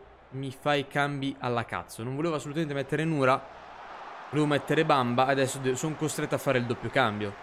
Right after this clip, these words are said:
Tra l'altro andando proprio ad abbassare la, la forza nel, nel settore destro, dove tra l'altro c'è un certo Cristiano Ronaldo. Odio veramente profondo quando non mi prende il giocatore, me ne prende un altro, poi faccio fe-, sostituzione rapida e quindi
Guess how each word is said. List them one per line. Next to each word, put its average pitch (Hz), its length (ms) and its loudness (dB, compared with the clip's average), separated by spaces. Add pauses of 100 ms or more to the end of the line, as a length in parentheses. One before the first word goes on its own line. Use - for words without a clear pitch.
(520)
Tra 120 100 0
l'altro 131 320 4
andando 131 420 0
proprio 135 400 4 (480)
ad 127 160 -2
abbassare 170 1120 4 (540)
la, 139 180 2
la 135 140 2
forza 165 720 4
nel, 131 260 -2
nel 135 220 -2
settore 139 340 4
destro, 135 400 2
dove 127 160 2
tra 131 80 2
l'altro 143 180 4
c'è 151 120 -2
un 139 100 -2
certo 151 220 -2
Cristiano 143 340 0
Ronaldo. 135 640 0 (760)
Odio 185 460 4
veramente 139 520 2
profondo 131 800 -2 (100)
quando 131 560 -4 (340)
non 139 160 -4
mi 139 140 -4
prende 139 240 0
il 127 80 -2
giocatore, 131 460 0
me 123 100 0
ne 120 80 0
prende 123 300 -2
un 131 80 0
altro, 113 340 -2
poi 127 140 -6
faccio 117 260 -6
fe-, 123 300 -4
sostituzione - 1200 -8
rapida 123 360 2
e 110 80 -2
quindi 120 320 -2